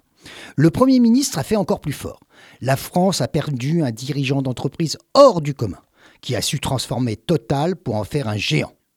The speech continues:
Aussi qu'un grand, ainsi qu'un grand capitaine d'industrie et, et c'est là que j'insiste, un patriote.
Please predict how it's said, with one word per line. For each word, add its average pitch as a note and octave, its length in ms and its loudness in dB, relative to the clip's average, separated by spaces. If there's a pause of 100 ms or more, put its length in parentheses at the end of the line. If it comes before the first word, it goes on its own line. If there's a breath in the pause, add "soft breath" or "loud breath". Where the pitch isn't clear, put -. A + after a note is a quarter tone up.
(960 loud breath)
Aussi A#3+ 400 6
qu'un G#2+ 160 -2
grand, A3+ 300 0 (140)
ainsi F3+ 440 2
qu'un A#2 160 -4
grand F#3 220 -2
capitaine D3+ 640 -2
d'industrie C3+ 720 -2 (220)
et, C#4+ 260 2 (480)
et A2 80 -2
c'est - 160 -4
là F2+ 140 -4
que F2 60 -6
j'insiste, - 640 -4 (280)
un C#3 120 2
patriote. - 680 -2